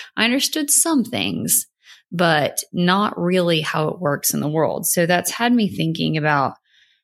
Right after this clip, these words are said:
how am I going to talk to my kids about money, um, so that when they get to the real world, they're prepared? We all see these, like,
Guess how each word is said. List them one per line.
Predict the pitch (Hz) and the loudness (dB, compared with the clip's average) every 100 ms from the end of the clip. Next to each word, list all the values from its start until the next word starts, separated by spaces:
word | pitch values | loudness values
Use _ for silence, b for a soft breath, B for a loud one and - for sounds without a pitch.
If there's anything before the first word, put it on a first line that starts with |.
| - | -12
how | - 202 214 247 | -2 2 2 2
am | 220 196 | 0 2
I | 180 | 0
going | 156 156 156 156 160 - | 0 -2 0 0 0 -2
to | 156 147 143 139 143 143 _ _ - | 0 0 2 0 -2 -4 _ _ -14
talk | - 185 175 | -6 -2 -2
to | - | 0
my | 135 120 | -2 -4
kids | - 131 139 | -4 -4 -4
about | 175 120 107 | -2 -2 -2
money, | 123 - 87 - - b b b - | -4 -4 -4 -4 -6 b b b -4
um, | 156 147 143 143 151 160 170 | 0 2 0 -2 -4 -6 -4
so | - - 196 190 | 0 2 2 0
that | 180 156 | -2 -2
when | 175 | -2
they | 185 170 | 0 0
get | 175 | -2
to | - | -4
the | 151 | -4
real | 151 151 143 | -2 -2 -2
world, | 139 127 135 | -4 -4 -6
they're | 143 127 | -6 -6
prepared? | - 139 - 131 123 - _ B B B - | -8 -10 -6 -4 -4 -8 _ B B B -4
We | 160 | 0
all | 160 170 | 2 2
see | - 180 160 | 0 0 0
these, | 156 143 139 - | -2 -2 -2 -4
like, | 110 - | -6 -8